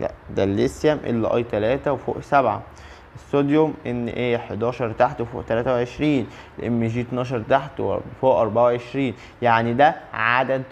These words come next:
كتلي، يعني وزن ذري وليس عدد ذري، يبقى ده طبعًا لمين؟ لمندليف، يبقى ده طبعًا لمندليف. ليه؟ علشان هنا ماشي الأعداد دي بتمثل الأوزان الذرية وليست الأعداد الذرية. الأعداد دي بتمثل إيه؟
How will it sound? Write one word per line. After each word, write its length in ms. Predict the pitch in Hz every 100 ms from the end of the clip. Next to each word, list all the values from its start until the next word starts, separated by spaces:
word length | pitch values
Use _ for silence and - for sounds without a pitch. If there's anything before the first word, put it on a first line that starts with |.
| -
كتلي، 400 | 135 127 107 92 85
يعني 420 | 104 98 101 98
وزن 600 | 92 123 135 127 120 117
ذري 380 | 107 117 101 90
وليس 420 | 92 104 113 -
عدد 440 | 90 98 120 131 123
ذري، 400 | 107 110 - - - - - -
يبقى 240 | 104 - 107
ده 80 |
طبعًا 400 | 123 147 147 156
لمين؟ 500 | 147 120 117 123 123 123 -
لمندليف، 1000 | 113 120 135 135 123 123 127 117 101 -
يبقى 200 | - -
ده 100 | 107
طبعًا 320 | 120 127 135
لمندليف. 1080 | 131 113 104 120 135 139 135 131 127 104 98 - - - -
ليه؟ 220 | 127 160
علشان 440 | 127 113 117 117
هنا 180 | 127 120
ماشي 360 | 120 139 143 123
الأعداد 460 | - 107 123 127
دي 180 | 131 143
بتمثل 600 | 120 110 - 123 139 -
الأوزان 640 | 143 127 - 117 110 123 135
الذرية 600 | 127 120 120 123 131 110
وليست 560 | 92 117 147 147 180 170 -
الأعداد 640 | 123 - 113 101 123 127
الذرية. 420 | 123 110 95 87 - - - - - - -
الأعداد 360 | - - 110 107
دي 200 | 123 127
بتمثل 480 | 101 113 117 127
إيه؟ 200 | 104 123